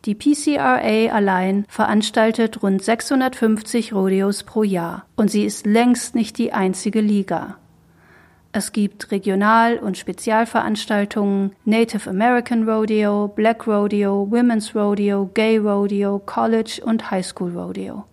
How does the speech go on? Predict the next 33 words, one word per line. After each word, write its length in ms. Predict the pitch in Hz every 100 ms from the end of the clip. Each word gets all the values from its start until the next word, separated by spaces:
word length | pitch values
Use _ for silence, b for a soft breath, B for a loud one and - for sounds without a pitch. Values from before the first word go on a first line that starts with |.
| b b b b b b b b
In 160 | 233 214
den 160 | 202
Ergebnislisten 1120 | 190 190 269 339 277 - 190 - - 240 285 B B B -
ist 180 | -
mir 140 | 208 202
was 300 | 247 - -
aufgefallen. 800 | 190 185 175 - 180 180 175 180 _ _ _ _ _ _ _ _ -
Auch 200 | 269 277
bei 200 | - 339
kleineren 640 | - 240 233 269 269 247 214
Rodeos 640 | 208 208 208 226 254 - -
steht 380 | - 214 202
immer 260 | - 254 294
dabei, 580 | 277 214 208 196 208 233 b b _
wie 120 | 247
viel 220 | - 311 240
Geld 420 | 196 190 208 208
die 120 | 254
Sportlerinnen 760 | - - 190 190 208 220 240
und 160 | 269 254
Sportler 680 | - 185 185 208 202 214 - _
gewonnen 480 | 302 294 269 185 165
haben. 320 | 185 180 185 208 - - 1077 - 1077 1077 - - - - - - - -
Und 180 | 233 208
erst 220 | 196 226
im 120 | 208
Gespräch 520 | 202 - 226 285 285
mit 140 | 208 208
Larry 320 | 190 185 185
D 240 | 220 277
steige 320 | - 196 190
ich 100 | 196
dahinter, 600 | - 196 202 202 247 247